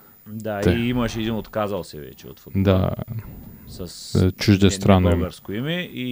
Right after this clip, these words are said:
Speaker 1: имаше един в Добруджа, в
Speaker 2: В Спартак Варна.
Speaker 1: Спартак Варна, да.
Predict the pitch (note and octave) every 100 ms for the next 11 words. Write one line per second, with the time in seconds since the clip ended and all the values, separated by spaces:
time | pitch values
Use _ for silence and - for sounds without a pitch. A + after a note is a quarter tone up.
0 | A#2+ A#2 A2 G#2+ A2 A2 G2 G#2 G2+ G2+
1 | F2 D2+ D2 G#2 A#2+ A#2+ A2 A#2 A2+ -
2 | - - - _ _ _ E2 D#2+ G2 -
3 | - - - G#2+ F2+ - G2 F#2+ G#2 G2+
4 | G2+ G2 G2 - - F#2+ F#2+ F#2 F#2 F#2
5 | F#2 F#2 -